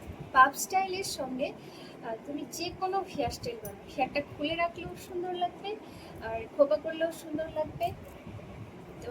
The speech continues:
আমি আজকে পাপ স্টাইলের সঙ্গে একটা অন্য ধরনের ব্রেড বানিয়ে দেখাবো।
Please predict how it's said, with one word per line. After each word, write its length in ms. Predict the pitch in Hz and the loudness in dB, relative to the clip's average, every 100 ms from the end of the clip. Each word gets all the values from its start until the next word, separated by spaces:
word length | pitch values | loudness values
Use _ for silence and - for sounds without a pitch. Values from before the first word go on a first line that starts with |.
| 240 | -6
আমি 160 | 240 240 - - - - - - - | -6 -10 -10 -12 -14 -12 -12 -10 -8
আজকে 260 | 240 - 262 254 | -6 -4 -4 -2
পাপ 140 | 254 254 | -2 -2
স্টাইলের 360 | - 311 311 320 - | 4 6 6 -2 -4
সঙ্গে 240 | 277 277 254 | 0 0 -2
একটা 200 | - 247 247 247 - - - - 262 | 0 0 0 -4 -14 -12 -10 -10 -8
অন্য 140 | - 285 | -4 0
ধরনের 320 | 277 254 254 247 | 0 0 -6 -2
ব্রেড 220 | 240 240 - | 2 2 2
বানিয়ে 260 | 254 247 240 233 | 0 -2 -2 -2
দেখাবো। 320 | - 226 | -2 -4